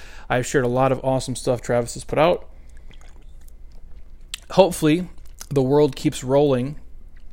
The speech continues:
the right way, uh, in terms of things opening up, us being free to do, you know, cool shit like we used to do. Um,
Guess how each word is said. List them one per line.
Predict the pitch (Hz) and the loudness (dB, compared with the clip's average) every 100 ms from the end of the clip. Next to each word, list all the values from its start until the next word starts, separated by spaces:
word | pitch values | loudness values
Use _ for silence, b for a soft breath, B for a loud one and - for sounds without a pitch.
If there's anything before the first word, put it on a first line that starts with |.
| - - - - | -12 -12 -14 -4
the | 135 | 2
right | 123 131 151 | 6 6 6
way, | 135 123 135 170 B B B B - | 4 2 2 -2 B B B B 0
uh, | 123 120 117 117 117 - | 4 6 6 4 0 -2
in | 127 | -4
terms | 127 131 127 120 | -2 -2 0 0
of | 117 - | -2 -4
things | - 127 120 | -4 -4 -2
opening | 127 120 117 113 | -4 -2 -4 2
up, | 156 165 160 - | 6 8 6 0
us | 127 - | -8 -6
being | 127 120 | -8 -8
free | 113 - 131 123 | -8 -6 -4 -4
to | 120 | -6
do, | 117 127 123 123 123 - - | -6 -2 -2 0 -4 -8 -8
you | 117 | -6
know, | 113 113 113 - | -4 -6 -8 -10
cool | - 131 120 | -4 -2 -2
shit | - 147 135 | 0 0 0
like | 120 | -4
we | 123 | -4
used | 143 151 - | -4 -4 -4
to | |
do. | 147 151 151 143 B B B B B B - | 0 2 2 0 B B B B B B -2
Um, | 117 113 113 107 | 0 0 -2 -6